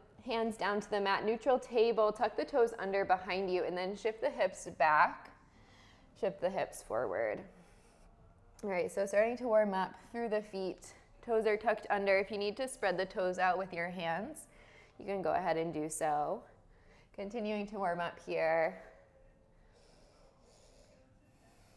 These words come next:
Beautiful. All right, this time send the hips back and then pull the right knee in towards the right elbow.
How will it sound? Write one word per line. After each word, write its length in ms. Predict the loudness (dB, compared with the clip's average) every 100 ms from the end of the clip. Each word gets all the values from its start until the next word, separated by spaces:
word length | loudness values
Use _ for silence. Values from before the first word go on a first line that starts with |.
| -20 -20 -20 -20 -20 _ _ -20 -18
Beautiful. 560 | -12 -8 -4 -2 0 2
All 340 | 4 4 4
right, 260 | 4 4 4
this 240 | 0 0 -6
time 360 | -4 -2 -4
send 220 | -6 -4 -2
the 60 |
hips 260 | -2 -4 4
back 320 | 6 6 4
and 100 | -4
then 140 | -4
pull 180 | 0 0
the 100 | 2
right 280 | 4 4 4
knee 200 | 0 0
in 200 | 0 -2
towards 260 | 0 -2 -2
the 100 | 0
right 200 | 0 2
elbow. 460 | 0 2 2 0